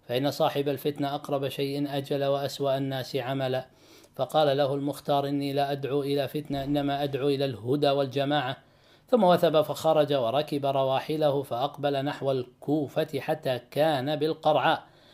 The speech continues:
لقيه سلمة بن مرثد، وكان من أشجع العرب، وكان ناسكا، فلما التقي تصافح وتساءل فخبره المختار،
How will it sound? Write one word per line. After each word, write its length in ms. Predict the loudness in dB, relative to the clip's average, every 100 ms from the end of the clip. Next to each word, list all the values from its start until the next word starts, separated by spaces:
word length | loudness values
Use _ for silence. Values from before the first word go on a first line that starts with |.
| _ -4
لقيه 360 | -2 2 4
سلمة 480 | 4 2 0 0 -2 -4
بن 200 | -6 -4
مرثد، 480 | -2 -2 -2 -6 -6 _ _ _
وكان 400 | -10 0 2 2
من 80 | 0
أشجع 380 | -4 -8 -2 -2
العرب، 380 | 0 0 0 0 _ _ _ -6
وكان 420 | 0 4 4 4
ناسكا، 480 | 0 -2 -4 -2 -2
فلما 380 | 0 0 0
التقي 460 | -2 -4 -4 -2 -2
تصافح 600 | -4 -4 -2 -2 -2 -2
وتساءل 840 | -2 -2 -4 -4 0 0 0 -2 -4
فخبره 640 | -6 -6 0 2 2 2
المختار، 560 | 0 -4 -2 0 0